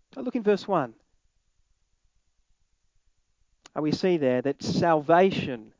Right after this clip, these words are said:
belongs to our God. Salvation belongs. Right? That, that's a cry of victory, of triumph.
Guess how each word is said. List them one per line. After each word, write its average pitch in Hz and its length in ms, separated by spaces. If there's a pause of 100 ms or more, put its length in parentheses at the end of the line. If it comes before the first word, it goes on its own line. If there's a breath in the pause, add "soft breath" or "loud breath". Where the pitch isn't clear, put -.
(400)
belongs 147 540
to 151 180
our 135 160
God. 113 380 (1500)
Salvation 170 680
belongs. 147 320
Right? 180 160
That, 220 160
that's 233 140
a 233 60
cry 214 260
of 175 80
victory, 170 420
of 160 80
triumph. 208 580